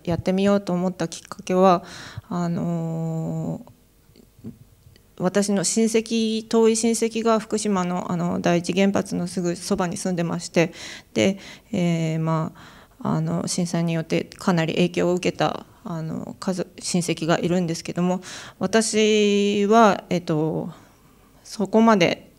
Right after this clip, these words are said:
距離の近い親戚ではなくて、ただな、そのエピソードっていうのがすごい、なんか、こう、ずっと自分の中に十年間張り付いてきて、それで、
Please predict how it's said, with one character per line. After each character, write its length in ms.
距 140
離 120
の 100
近 260
い 60
親 160
戚 240
で 80
は 100
な 160
く 100
て、 340
た 120
だ 120
な、 200
そ 180
の 180
エ 100
ピ 120
ソ 180
ー 20
ド 100
っ 80
て 80
い 40
う 20
の 100
が 80
す 160
ご 220
い、 40
な 220
ん 40
か、 140
こ 480
う、 40
ず 180
っ 60
と 120
自 160
分 160
の 80
中 240
に 160
十 160
年 240
間 180
張 120
り 100
付 180
い 60
て 80
き 100
て、 320
そ 160
れ 80
で、 460